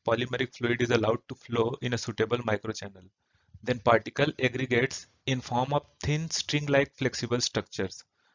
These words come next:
with one end tethered at micropillar's wall and other end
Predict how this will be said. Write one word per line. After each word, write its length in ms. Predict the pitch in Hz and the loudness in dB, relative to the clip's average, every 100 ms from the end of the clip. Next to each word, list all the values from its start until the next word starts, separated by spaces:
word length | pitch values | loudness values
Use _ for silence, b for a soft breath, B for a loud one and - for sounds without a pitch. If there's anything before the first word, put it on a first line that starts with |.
| _ | _
with 220 | 113 123 117 | -4 -4 -2
one 260 | 113 139 147 | -2 -4 -2
end 240 | 131 131 | -4 0
tethered 340 | 117 110 123 123 | 0 2 2 2
at 140 | - | 0
micropillar's 720 | 113 101 113 120 120 117 - | 0 0 0 -2 2 2 0
wall 240 | - 107 143 - _ _ _ _ - | -2 0 0 -4 _ _ _ _ -2
and 180 | 123 117 | -2 0
other 260 | 107 107 120 | 0 2 2
end 220 | 123 165 | 2 -4